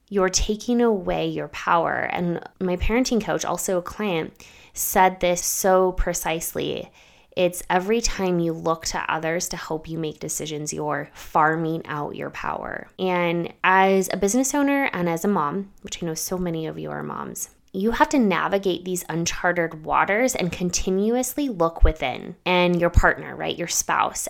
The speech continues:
and continuously be okay and find the confidence to make decisions because you are a really good decision maker. And you guys, I could t-, do a whole other episode about this,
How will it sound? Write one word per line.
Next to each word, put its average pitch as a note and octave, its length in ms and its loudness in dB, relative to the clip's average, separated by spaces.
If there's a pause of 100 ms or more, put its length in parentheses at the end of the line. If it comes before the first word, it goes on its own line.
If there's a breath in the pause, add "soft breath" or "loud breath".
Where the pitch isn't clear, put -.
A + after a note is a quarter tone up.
and F3+ 200 2
continuously G3 1400 0 (320 loud breath)
be A#3+ 320 2
okay F3+ 760 2
and F3+ 240 0
find G#3 340 4
the A3+ 60 2
confidence G#3 800 -2
to - 180 -4
make D#3+ 540 -2 (160)
decisions D#3+ 640 -2
because E3+ 400 -2
you F3 340 4
are D#3+ 240 -2
a D#3+ 100 -2
really D#3+ 480 0
good D#3 200 -2
decision D3+ 420 -6
maker. - 380 -10 (280 loud breath)
And F#3 80 0
you F3+ 80 2
guys, E3+ 280 2 (340)
I G#3 540 4
could G3 160 -4
t-, - 180 -6
do F#3+ 140 4
a F3 40 6
whole - 340 -2
other F#3+ 260 2
episode D3+ 560 -4 (320)
about E3+ 340 0
this, - 420 -8